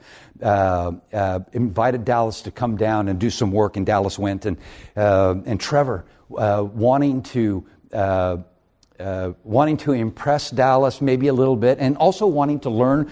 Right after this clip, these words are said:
from him, said, "Dallas, can you recommend some books for me to read? Can, can, can you recommend some books?" And Dallas thought for a minute, and he said, "Yeah, Trevor, I can recommend four books for you to read.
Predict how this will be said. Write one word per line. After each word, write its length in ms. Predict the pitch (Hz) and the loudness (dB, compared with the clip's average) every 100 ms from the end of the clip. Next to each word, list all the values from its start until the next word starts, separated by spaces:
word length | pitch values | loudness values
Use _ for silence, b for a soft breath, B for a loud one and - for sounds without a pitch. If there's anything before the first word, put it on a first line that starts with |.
| B | B
from 260 | - 147 131 | -4 0 0
him, 300 | 131 131 143 b b b | 0 -2 -2 b b b
said, 260 | - 131 | 0 0
"Dallas, 380 | 156 175 202 - | 2 2 0 -2
can 180 | - 170 | 0 2
you 100 | 165 | 4
recommend 600 | 185 214 175 175 180 156 B B | 4 2 0 0 0 -2 B B
some 280 | - 139 113 | -4 -2 2
books 320 | 143 - - | 2 0 -10
for 160 | - 117 | -2 0
me 140 | 107 | 2
to 80 | 101 | 0
read? 400 | 95 85 82 - _ _ _ _ _ _ _ _ _ | -2 -4 -10 -20 _ _ _ _ _ _ _ _ _
Can, 320 | - 156 135 139 | -8 -6 -6 -6
can, 240 | - 139 | -2 -4
can 220 | - 147 | -2 0
you 100 | 139 | 2
recommend 400 | 165 170 151 147 | 0 0 -2 -2
some 160 | - 110 | -4 -4
books?" 380 | 98 76 - b b b | -4 -6 -18 b b b
And 180 | 110 104 | -4 2
Dallas 400 | 131 160 160 - | 4 2 -2 -6
thought 320 | - 123 - | -2 -2 -2
for 140 | - | -8
a 60 | 101 | -6
minute, 300 | 98 101 131 _ _ _ _ _ _ _ _ _ _ _ _ _ _ _ _ _ | -4 -6 -10 _ _ _ _ _ _ _ _ _ _ _ _ _ _ _ _ _
and 140 | 107 107 | -4 -2
he 80 | 98 | -2
said, 220 | - 110 | -2 -2
"Yeah, 200 | 185 110 | -2 -2
Trevor, 360 | - 180 120 101 | -4 -4 -2 -4
I 100 | 120 | -4
can 160 | 151 | -4
recommend 400 | 131 127 131 120 | -4 -2 -4 -4
four 280 | - 139 131 | -6 -4 -2
books 200 | 117 - | -2 -8
for 160 | - 101 | -10 -8
you 120 | 95 | -8
to 80 | 90 | -8
read. 280 | 73 73 | -12 -16